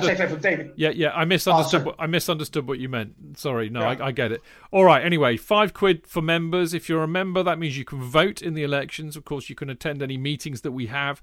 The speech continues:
Speaker 2: Uh, it is also free. You don't have to pay, although I can't see why you wouldn't. It's only five quid a year. And of course, if you don't pay, you can't vote, but you can be a member,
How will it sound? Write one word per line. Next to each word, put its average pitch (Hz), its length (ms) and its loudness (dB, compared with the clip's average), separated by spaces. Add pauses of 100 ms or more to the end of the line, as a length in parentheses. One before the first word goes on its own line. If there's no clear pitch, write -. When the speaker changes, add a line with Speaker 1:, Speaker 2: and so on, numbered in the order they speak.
(460)
Speaker 2:
Uh, 131 360 -2
it 147 120 0
is 202 140 2
also 233 340 -4
free. 202 300 -2
You 104 160 -8
don't 139 220 -6
have 147 180 -8
to 113 80 -14
pay, 131 320 -6
although 127 320 -2
I 120 60 -2
can't - 280 -8
see 120 120 -10
why 127 240 -4
you 107 100 -6
wouldn't. 110 280 -6
It's - 100 -12
only 127 160 -8
five 113 260 -8
quid 113 160 -10
a 101 60 -10
year. 104 240 -10
And 110 80 -10
of - 80 -16
course, 123 200 -10
if 120 80 -14
you 117 80 -10
don't 147 360 0
pay, 107 160 -6
you 107 100 -4
can't 110 280 -10
vote, 104 280 -12
but 107 80 -16
you 113 60 -16
can 131 240 -6
be 117 80 -6
a 101 80 -6
member, 98 400 -10